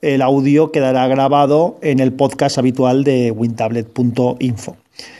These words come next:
Así que nada, eh, espero que nos oigamos el próximo jueves. Ya, ya os he dicho, el día ci-, jueves cinco,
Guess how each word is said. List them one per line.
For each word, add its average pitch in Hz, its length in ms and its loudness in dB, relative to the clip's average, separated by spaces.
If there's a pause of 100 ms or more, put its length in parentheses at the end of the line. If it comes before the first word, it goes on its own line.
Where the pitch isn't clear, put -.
(400)
Así 123 240 -2
que 160 100 0
nada, 151 380 -2
eh, 123 360 -2
espero 143 340 -2
que 139 640 0 (380)
nos 147 300 0
oigamos 147 800 2
el 131 360 0
próximo 127 500 0
jueves. 208 600 0 (520)
Ya, 139 120 2
ya 139 140 4
os - 120 -4
he 135 40 0
dicho, 156 200 0
el 143 160 2
día 131 240 2
ci-, 160 220 -2
jueves 139 380 0
cinco, 202 560 0